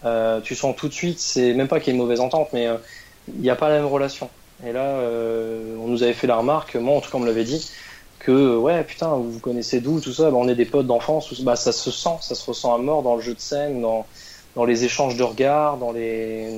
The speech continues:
voilà, c'est, c'est une mécanique qui est, qui est bien huilée, qui roule bi-, qui roule toute seule, mais qui finalement a été un, a été automatique.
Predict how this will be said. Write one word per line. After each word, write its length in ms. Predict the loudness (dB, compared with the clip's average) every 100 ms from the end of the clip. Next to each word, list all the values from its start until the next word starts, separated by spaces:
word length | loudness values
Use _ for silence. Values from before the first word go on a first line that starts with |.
| -8 -2
voilà, 260 | 2 2 2 -6
c'est, 580 | -12 -4 0 0 0 -6 -16 -20 -20 -14
c'est 200 | -4 0
une 80 | 4
mécanique 460 | 4 2 2 0 -2
qui 240 | -2 -2
est, 40 |
qui 120 | 0 -2
est 20 |
bien 180 | 0 0
huilée, 360 | 0 2 2
qui 140 | 2 0
roule 220 | 2 0
bi-, 220 | -4 -6
qui 120 | 0
roule 160 | 2 2
toute 180 | -2 0
seule, 260 | 2 4
mais 100 | 2
qui 140 | -2 -2
finalement 440 | 0 0 2 2
a 60 | 2
été 220 | 0 0
un, 260 | 0 -2
a 140 | -2 -2
été 180 | -2 -2
automatique. 560 | -2 -4 -6 -12 -18